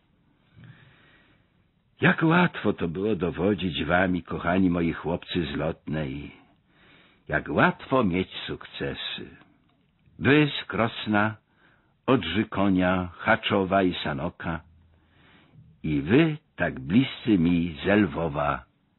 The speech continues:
i Borysławia. Rozdział piąty. Bez własnego oddziału. Na zimę tysiąc dziewięćset dziewiętnastego dwudziestego roku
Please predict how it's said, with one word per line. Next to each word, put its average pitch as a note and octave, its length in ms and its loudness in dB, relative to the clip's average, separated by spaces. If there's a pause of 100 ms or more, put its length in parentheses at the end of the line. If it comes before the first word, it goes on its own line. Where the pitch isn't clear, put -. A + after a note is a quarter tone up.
(540)
i B3 120 6
Borysławia. C2 1000 -6 (3750)
Rozdział B2 380 4
piąty. B2+ 540 2 (920)
Bez G2+ 260 2
własnego F#2+ 680 -2 (100)
oddziału. C#2+ 640 -4 (2750)
Na B2 160 6
zimę D#3 440 4
tysiąc A#2+ 300 -2
dziewięćset A#2+ 360 2
dziewiętnastego G#2 840 0
dwudziestego E2 560 -4
roku G#2 280 -8